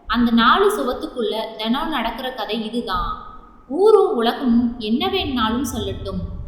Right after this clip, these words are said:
எனக்கு கவலை இல்லை. அவளுக்காக, அவளோட எதிர்கால சிறப்புக்காக நான் மூட்டை தூக்கியாவது ஆச்சி வீட்டு கணக்கு எழுதி கொடுத்தாவது பணம் சம்பாதிப்பேன்.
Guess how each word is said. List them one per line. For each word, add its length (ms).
எனக்கு 420
கவலை 380
இல்லை. 500
அவளுக்காக, 760
அவளோட 500
எதிர்கால 520
சிறப்புக்காக 800
நான் 260
மூட்டை 320
தூக்கியாவது 840
ஆச்சி 380
வீட்டு 320
கணக்கு 360
எழுதி 300
கொடுத்தாவது 680
பணம் 220
சம்பாதிப்பேன். 760